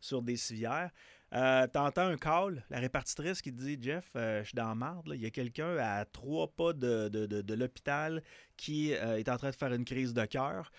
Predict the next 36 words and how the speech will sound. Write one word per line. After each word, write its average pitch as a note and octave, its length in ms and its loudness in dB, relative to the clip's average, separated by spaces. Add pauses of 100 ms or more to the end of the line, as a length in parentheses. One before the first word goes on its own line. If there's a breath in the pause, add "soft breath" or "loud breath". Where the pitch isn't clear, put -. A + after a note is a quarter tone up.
(220 loud breath)
Puis B2+ 100 -2
toi, F3+ 200 2
t'as D3 120 2
Pascal D#3 680 -2
qui, C#3+ 480 2
euh, A2+ 120 4
qui C3+ 160 0
est C3 60 2
stable, D3+ 380 0
qui C3+ 100 -2
a, A2+ 140 0
qui A2+ 100 -6
a, G2 160 -4
qui G2+ 100 -8
a G2+ 60 -4
les A#2 160 0
hanches D3 180 -4
fracturées, B2+ 480 -4
le C#3 60 0
bassin C#3+ 300 2
fracturé, D3+ 500 -2
mais E3+ 160 -2
qui - 140 -16
peut F#3+ 240 0
rester D3+ 340 -2
là. E3 220 -2 (920 soft breath)
Qu'est-ce C#4 240 -2
que D#3+ 120 2
ça, - 280 -2
qu'est-ce - 200 -2
que D3+ 120 0
ça C3 140 0
va B2 140 2
faire F3 380 0
si - 180 -10
tu - 380 -2